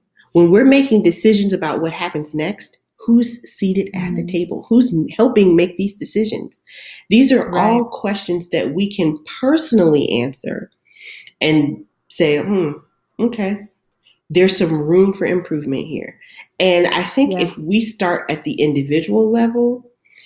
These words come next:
Speaker 1: and then make connections, like I said, in relationship, if you know
Speaker 2: Right.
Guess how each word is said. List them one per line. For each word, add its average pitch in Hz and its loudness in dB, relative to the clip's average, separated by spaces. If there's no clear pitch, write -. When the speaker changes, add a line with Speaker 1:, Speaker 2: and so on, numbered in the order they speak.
Speaker 1:
and 170 2
then 180 4
make 170 2
connections, 180 -2
like 185 -4
I 190 -2
said, 180 -2
in 165 2
relationship, 165 -2
if 165 0
you 269 6
know 190 0
Speaker 2:
Right. - -4